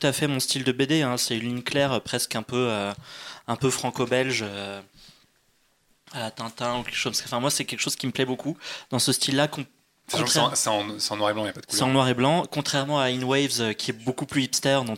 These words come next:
Speaker 1: on avait parlé, euh,
Speaker 2: Le mois dernier,
Speaker 1: dont
Speaker 2: ouais.
Speaker 1: on avait parlé le, le, le mois dernier.
Speaker 2: Oui, là, c'est quand
Speaker 1: Et,
Speaker 2: même assez
Speaker 1: euh,
Speaker 2: chargé. Enfin, il y a pas mal de
Speaker 1: oui, oui,
Speaker 2: traits,
Speaker 1: euh,
Speaker 2: euh.
Speaker 1: des dialogues et tout. T'as parfois des cases avec que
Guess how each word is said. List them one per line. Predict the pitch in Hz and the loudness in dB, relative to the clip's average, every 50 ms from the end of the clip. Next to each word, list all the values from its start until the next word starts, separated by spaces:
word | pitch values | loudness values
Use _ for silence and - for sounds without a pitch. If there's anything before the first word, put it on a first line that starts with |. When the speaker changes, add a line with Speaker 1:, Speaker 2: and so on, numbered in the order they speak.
| - | -2
Speaker 1:
on | - 117 | 0 0
avait | 113 113 117 113 | 2 2 2 0
parlé, | - 127 120 117 120 123 120 | 2 2 2 2 2 2 2
euh, | 117 110 104 107 107 104 104 | 2 2 2 2 2 2 2
Speaker 2:
Le | 104 | 2
mois | 104 104 | 2 2
dernier, | 98 95 101 107 | 0 0 0 0
Speaker 1:
dont | 110 | 0
Speaker 2:
ouais. | 117 - - | 0 0 0
Speaker 1:
on | 120 | 0
avait | 117 117 | 0 0
parlé | - 127 120 117 120 127 | 2 2 2 2 2 2
le, | 120 113 110 110 110 | 2 2 2 2 2
le, | 113 117 113 | 2 0 0
le | 110 110 110 113 | 0 0 2 2
mois | 117 127 131 | 2 2 2
dernier. | 127 123 117 120 127 143 175 202 - - - - - - - | 2 2 0 0 -2 -4 -4 -6 -8 -10 -12 -10 -4 0 4
Speaker 2:
Oui, | 127 127 | 4 4
là, | 113 - | 4 4
c'est | - - - | 2 0 2
quand | 117 117 | 2 2
Speaker 1:
Et, | 117 | 2
Speaker 2:
même | 117 117 107 | 2 2 2
assez | - 117 117 | 4 4 4
Speaker 1:
euh, | 110 | 4
Speaker 2:
chargé. | 113 117 120 123 127 131 127 | 4 4 4 4 4 4 2
Enfin, | 113 - | 0 -2
il | 95 | -4
y | 92 | -4
a | |
pas | - 101 | -2 -2
mal | 98 101 | 0 2
de | 131 | 4
Speaker 1:
oui, | 139 151 151 | 4 6 6
oui, | 147 | 6
Speaker 2:
traits, | 147 147 147 | 6 6 6
Speaker 1:
euh, | 139 120 117 117 113 107 101 95 95 95 95 95 95 98 | 6 4 4 4 4 2 2 0 0 -2 -2 -4 -6 -6
Speaker 2:
euh. | 98 95 - | -8 -8 -8
Speaker 1:
des | 104 | -8
dialogues | 95 98 101 98 101 117 127 120 | -6 -2 -2 0 2 2 2 2
et | 117 110 | 0 0
tout. | - - 135 139 143 | -2 0 0 0 0
T'as | 139 - 113 | 0 -2 -4
parfois | - 104 - - - 123 | -4 -6 -8 -6 -6 -6
des | 113 110 | -6 -6
cases | - - 127 120 110 110 | -4 -2 -2 0 0 -2
avec | 98 98 - - | -6 -6 -8 -6
que | - 127 117 113 107 | -6 -4 -4 -6 -8